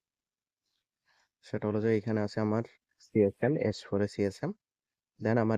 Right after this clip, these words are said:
রিএন্ট্রি পয়েন্ট হলো পাঁচ আট দশ and মিড বিবির কাছাকাছি। তো এটা হলো আমাদের রিএন্ট্রি পয়েন্ট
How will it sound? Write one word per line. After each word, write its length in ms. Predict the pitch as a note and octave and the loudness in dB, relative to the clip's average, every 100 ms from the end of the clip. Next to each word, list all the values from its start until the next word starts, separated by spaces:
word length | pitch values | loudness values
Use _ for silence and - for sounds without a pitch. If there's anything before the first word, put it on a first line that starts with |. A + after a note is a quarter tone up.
| G#2+ | 2
রিএন্ট্রি 320 | G#2+ G#2+ A2+ A2 | 2 2 -2 -2
পয়েন্ট 180 | G#2 G2+ | -2 -2
হলো 120 | B2 F3 | -6 -4
পাঁচ 160 | G#2+ F#2+ G#2+ | -4 -2 -4
আট 80 | G2+ G#2+ | -4 -4
দশ 140 | D#3 - - - G2+ | -4 -6 -14 -6 -2
and 160 | G2+ G2 A2+ | -2 -2 0
মিড 140 | A2 G2 | 0 2
বিবির 200 | G2+ G2+ G2 | 2 2 -2
কাছাকাছি। 460 | - G2 F#2+ - B2 _ _ _ _ _ _ _ _ - | -6 -8 -8 -10 -18 _ _ _ _ _ _ _ _ 0
তো 40 | A2 | 2
এটা 140 | A2+ B2 | 2 2
হলো 100 | C3 B2 | 0 0
আমাদের 240 | G#2+ G#2 G#2+ | 0 0 2
রিএন্ট্রি 320 | G2+ G2+ G#2+ - | 2 2 -2 -2
পয়েন্ট 200 | G#2+ | -4